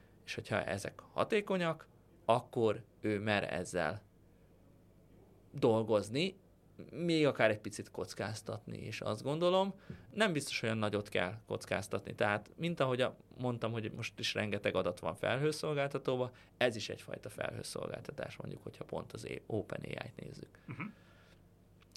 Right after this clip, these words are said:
Speaker 1: Tehát azt gondolom, hogy az ügyfelek nagyon nyitottak, és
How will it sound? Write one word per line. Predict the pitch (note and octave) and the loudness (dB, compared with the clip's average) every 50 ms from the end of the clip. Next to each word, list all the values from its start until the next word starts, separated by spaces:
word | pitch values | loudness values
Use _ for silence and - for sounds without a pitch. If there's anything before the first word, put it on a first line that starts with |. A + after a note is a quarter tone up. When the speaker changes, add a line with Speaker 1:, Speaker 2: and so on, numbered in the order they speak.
| - - - | -16 -12 -8
Speaker 1:
Tehát | - - G2 G#2+ | -6 -6 0 2
azt | C#3 C3 A2+ | 2 2 2
gondolom, | B2+ A2+ A2+ A#2+ A#2+ | 0 -2 0 0 -2
hogy | A2 A#2+ | -2 -2
az | A#2+ | -2
ügyfelek | A#2 - B2+ A#2+ A#2 A#2 | 0 0 0 2 2 2
nagyon | B2+ C3+ D3+ C#3 A2 | 2 2 2 2 0
nyitottak, | G#2+ G#2 G#2+ - A2 G#2+ - - C#3+ D3 D3 | -2 -4 -4 -4 -4 -2 0 0 0 0 0
és | - A#2 - | -2 -4 -4